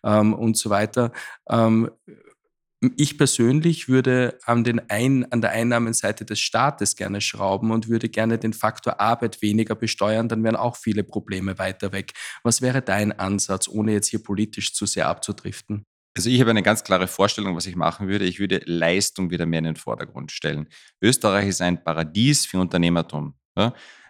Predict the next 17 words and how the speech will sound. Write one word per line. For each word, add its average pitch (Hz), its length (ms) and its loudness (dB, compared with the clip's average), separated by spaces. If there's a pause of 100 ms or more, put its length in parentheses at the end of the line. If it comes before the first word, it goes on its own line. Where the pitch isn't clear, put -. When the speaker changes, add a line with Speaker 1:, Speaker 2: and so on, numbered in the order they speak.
Speaker 2:
Wir 90 120 -2
haben 104 140 2
einen 98 180 2
super 117 480 2
rechtlichen, 95 720 0
äh, 82 340 0
Background. 82 520 0
Wir 87 60 -8
haben 92 100 0
ein 90 80 0
super - 280 -4
Fundament, 95 760 2
um 90 100 -2
was 87 160 -4
aufzubauen. 65 800 -4
Wir 90 80 0
haben 98 160 0